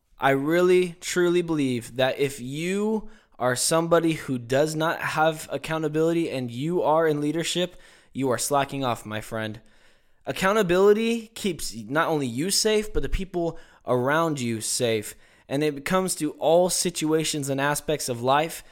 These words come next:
that if you don't have accountability, you will crumble. And that seems to be a theme.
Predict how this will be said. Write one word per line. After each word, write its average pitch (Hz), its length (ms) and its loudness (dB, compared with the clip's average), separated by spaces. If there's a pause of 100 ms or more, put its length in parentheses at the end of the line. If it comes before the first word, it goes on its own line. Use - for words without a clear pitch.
(240)
that 139 240 -2
if 151 220 -6
you 160 220 -6
don't 170 280 -2
have 156 240 -2
accountability, 147 920 -2 (300)
you 233 240 2
will 226 320 6
crumble. 202 580 2
And 131 180 -2
that 170 220 -4
seems 190 360 -2
to 160 100 -6
be 131 180 0
a 151 60 2
theme. 196 560 -2